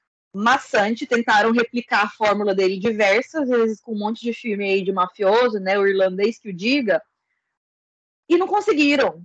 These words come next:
porque, assim, nenhum filme foi feito em tamanha perfeição. Tem gente que fala que os filmes seguintes são melhores,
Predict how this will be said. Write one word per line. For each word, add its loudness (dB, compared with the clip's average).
porque, -2
assim, -4
nenhum -2
filme 0
foi 2
feito -8
em -8
tamanha 0
perfeição. -2
Tem 2
gente 2
que -10
fala 0
que -4
os -6
filmes -4
seguintes -8
são -4
melhores, 0